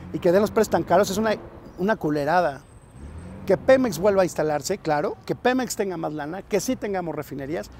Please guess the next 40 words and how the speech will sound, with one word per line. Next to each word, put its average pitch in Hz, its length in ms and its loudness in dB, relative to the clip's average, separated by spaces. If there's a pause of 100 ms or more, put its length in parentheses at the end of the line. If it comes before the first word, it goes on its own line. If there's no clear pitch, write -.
(320)
que 202 80 2
tengamos 233 460 0
otra 202 200 0
vez 185 140 0
instituciones 156 600 -4
para 147 180 -2
sacar 160 320 0 (400)
excelentes 196 640 0
ingenieros 156 400 -2
para 151 180 -2
toda 165 160 -2
esta 160 180 -2
área. 143 240 -2 (800)
Vale 254 240 6
madre 220 300 2
si 190 60 -6
están 202 180 -4
diciendo 196 320 -4
que 185 80 -4
ahorita 170 160 -2
ya 190 80 2
hay 185 60 2
que 185 120 -4
utal-, 185 340 0
utilizar 180 360 0
otras 202 240 0
energías. 175 340 4 (280)
Miren, 320 160 4
yo 349 80 6
les 381 120 6
voy 359 100 2
a - 20 0
decir 294 200 2
una 233 220 2
cosa. 165 340 -2 (1700)
Los 202 280 4
países 247 280 4
del 226 140 8
primer 214 500 8
mundo 196 440 6